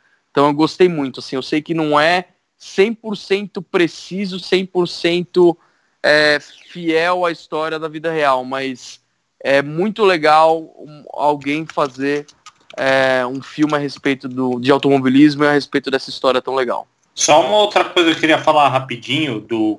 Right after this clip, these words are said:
Speaker 2: Carroll Shelby também no desenvolvimento, que quando ele entrou, vamos lembrar que o G T quarenta Mark um era um fiasco de aerodinâmica. O carro era muito instável, perdia o controle acima de duzentos quilômetros por hora,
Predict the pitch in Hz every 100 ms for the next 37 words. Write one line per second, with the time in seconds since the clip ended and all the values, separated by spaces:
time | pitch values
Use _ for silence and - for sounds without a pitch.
0 | _ - 113 110 98 - 117 104 107 107
1 | 104 101 104 104 98 104 127 127 - 104
2 | - 139 196 190 127 - 127 170 131 -
3 | - - _ 107 117 131 139 123 123 127
4 | 127 117 117 113 113 - 131 143 127 131
5 | 143 151 139 131 - 165 151 131 131 -
6 | 127 127 127 127 110 95 90 92 - _
7 | _ - 107 110 110 113 120 113 107 -
8 | - 120 139 135 147 151 _ - _ _
9 | _ 117 107 - 120 127 120 113 101 104
10 | 101 117 110 113 113 110 - 135 127 123
11 | 117 113 - 110 104 - 110 113 135 135
12 | 127 131